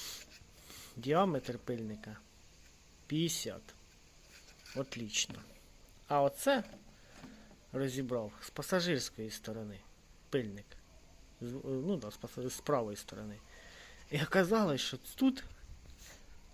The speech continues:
пильники стоять абсолютно різні.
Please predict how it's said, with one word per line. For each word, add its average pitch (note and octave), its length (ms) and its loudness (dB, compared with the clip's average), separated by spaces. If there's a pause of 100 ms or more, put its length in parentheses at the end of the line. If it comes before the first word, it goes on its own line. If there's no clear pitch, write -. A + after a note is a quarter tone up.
пильники D#3+ 480 8
стоять A#2+ 480 -2
абсолютно D#3 840 0
різні. A2 280 -6